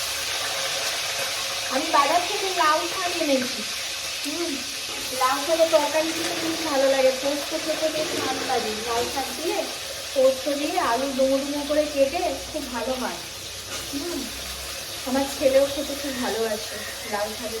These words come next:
পোস্ত। গ্লুকন ডি আবার পোস্ত দিলে খেতে চায় না, তাও আস্তে আস্তে খাওয়া শেখাচ্ছি, বলছি অনেক করে, বলে ধরলে তাও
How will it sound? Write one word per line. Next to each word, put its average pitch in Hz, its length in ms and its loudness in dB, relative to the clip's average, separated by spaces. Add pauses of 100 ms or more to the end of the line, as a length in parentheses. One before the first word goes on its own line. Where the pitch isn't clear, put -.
(100)
পোস্ত। 220 320 -4 (840)
গ্লুকন 349 420 4
ডি 427 120 0
আবার 427 280 2
পোস্ত 359 340 0
দিলে 392 200 -2 (120)
খেতে 330 320 -4
চায় 190 220 -2
না, 165 120 -6 (320)
তাও 330 240 4
আস্তে 330 300 2
আস্তে 349 180 -4 (140)
খাওয়া 285 200 2 (120)
শেখাচ্ছি, 269 580 -4
বলছি 247 440 0
অনেক 262 220 0 (120)
করে, 320 220 4 (800)
বলে 247 200 0 (120)
ধরলে 320 240 2
তাও 302 180 0